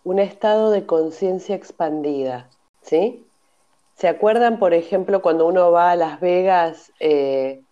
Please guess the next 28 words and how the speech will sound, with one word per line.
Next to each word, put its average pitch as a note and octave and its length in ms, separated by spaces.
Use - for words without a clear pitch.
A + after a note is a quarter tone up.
y E3+ 140
va D#3 80
a D#3+ 40
estos - 360
shows F#3 760
que C#3+ 180
te D3+ 160
dicen, E3+ 400
"Bueno, B3+ 380
¿quién B3 200
quiere C4+ 220
pasar A3+ 340
al B3 140
escenario?" A#3 880
Y, F3+ 360
y E3 120
se E3+ 140
suben G3+ 320
al F3 140
escenario G#3+ 880
y D#3+ 100
te E3+ 100
dicen, F3+ 280
"A E3 80
la E3+ 140
cuenta C4 420
de G#3+ 140
tres C#4 600